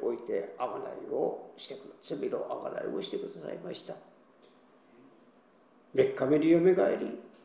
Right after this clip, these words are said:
天に帰られた主、聖霊を下して私たちにそのことを確かにしてくださった主を感謝をいたします。神様の前に、神の前に立ちうる、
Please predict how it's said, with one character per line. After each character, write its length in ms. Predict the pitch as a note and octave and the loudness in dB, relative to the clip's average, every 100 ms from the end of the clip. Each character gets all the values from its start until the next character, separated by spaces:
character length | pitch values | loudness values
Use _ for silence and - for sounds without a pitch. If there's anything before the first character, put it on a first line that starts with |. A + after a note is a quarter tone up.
| - - - | -20 -16 -8
天 380 | - - A3+ | -8 -8 -8
に 80 | A3+ | -8
帰 120 | - | -8
ら 60 | G3+ B3 A#3+ A3+ | -8 -6 -8 -8
れ 80 | G3+ | -6
た 180 | - | -4
主、 220 | - - - - - - - - - - - - | -4 -4 -6 -6 -12 -20 -20 -20 -20 -20 -20 -4
聖 380 | - D3+ D3 D3+ | 0 6 10 12
霊 140 | E3 | 12
を 140 | E3+ E3+ | 10 8
下 280 | F3 F3+ | 6 6
し 80 | F3+ | 6
て 60 | F#3 | 6
私 400 | F#3 F#3 F#3+ - | 6 6 2 2
た 100 | G3+ | 0
ち 180 | G3+ G#3 | 4 4
に 400 | A3+ A#3 - - - | 4 2 -6 -14 -6
そ 220 | - F#3 | 2 4
の 140 | E3+ | 4
こ 120 | F3 - | 4 2
と 120 | E3 | 4
を 220 | D#3 - | 2 0
確 340 | - - - - | -4 -4 -4 -4
か 160 | A#3+ | -4
に 60 | B3+ | -2
し 260 | - - | -2 0
て 100 | G3+ | 2
く 120 | G3+ G3+ | 2 2
だ 80 | |
さ 160 | F3+ F3+ | 0 -2
っ 140 | - | -4
た 100 | - | -6
主 260 | D2 - E3 | -6 -4 -4
を 60 | - - - - - - | -4 -8 -16 -20 -20 -16
感 140 | - - | -12 -10
謝 180 | - - | -10 -10
を 40 | |
い 20 | - - | -12 -14
た 80 | - | -14
し 160 | - - | -14 -14
ま 140 | - | -12
す。 220 | - - - - F3 F#3 F#3 - - - _ _ - - | -12 -12 -18 -20 -14 -12 -12 -18 -20 -20 _ _ -20 -14
神 240 | - G2 | -8 -6
様 260 | - - - | -6 -4 -6
の 60 | A#2+ | -2
前 200 | C3+ D3+ | 2 4
に、 200 | F3 F3+ - - - - - - _ _ - | 2 -2 -6 -16 -20 -20 -20 -20 _ _ -18
神 340 | - - A#3 C4+ | -12 -4 0 0
の 100 | - | 0
前 180 | A3+ G3+ | 0 2
に 80 | F#3+ | 2
立 120 | - - | 2 -4
ち 140 | - A#3 | -6 -6
う 20 | |
る、 260 | G#3+ G3+ | -4 -6